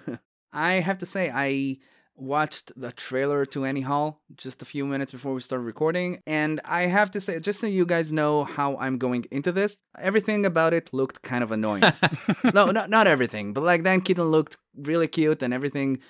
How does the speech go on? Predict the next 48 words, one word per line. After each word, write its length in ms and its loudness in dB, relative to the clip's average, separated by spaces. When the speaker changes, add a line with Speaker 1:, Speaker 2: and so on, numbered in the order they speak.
Speaker 1:
looked 300 -2
cute. 180 2
It 140 -2
looks 260 2
like 160 0
a 60 0
movie, 640 2
a 60 -10
type 280 0
of 60 -6
movie 220 2
that 200 0
I 100 -6
would 320 -4
like, 340 -2
but 500 -2
I 180 0
don't 120 0
know, 120 0
the 100 -6
style 500 0
of 300 -6
Woody 240 -2
Allen 360 -2
doesn't 340 -4
seem 160 -6
to 80 -6
be 120 -4
kind 220 -8
of 100 -10
my 240 -4
thing. 300 -10
So 180 -4
I'm 120 0
going 220 0
into 160 -8
this, 280 -4
I, 280 0
I 40 4
don't 140 2
have 180 4
high 640 -2
expectations 720 -6
from 220 -12
this. 400 -20
Speaker 2:
Oh, 100 -6
that's 220 -6
interesting. 600 -6